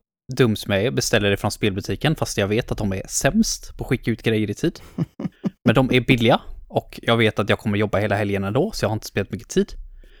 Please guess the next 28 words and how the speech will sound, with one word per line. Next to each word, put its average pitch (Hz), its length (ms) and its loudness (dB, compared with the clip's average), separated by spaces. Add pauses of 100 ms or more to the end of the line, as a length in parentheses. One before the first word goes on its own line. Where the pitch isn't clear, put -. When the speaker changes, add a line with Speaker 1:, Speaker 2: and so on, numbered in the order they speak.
(260)
Speaker 1:
Men 143 100 2
tror 165 200 0
du 185 60 2
inte - 140 -6
på 160 100 4
fan 160 320 4
att 127 80 2
de 339 140 2 (140)
ännu 156 280 4
en 190 100 6
gång 123 220 4
misslyckas 120 460 0
skicka 123 240 -2
ut 113 160 -2
i 120 60 -2
tid? 160 240 0 (680)
Och 143 160 0
varför 160 640 2 (140)
bara 147 200 4
måste - 400 2
spel 135 300 4
släppas - 380 -2
på 117 100 -2
fredagar? 113 480 2
För 175 120 -6
vad 214 120 4
händer 165 340 4
då 117 300 4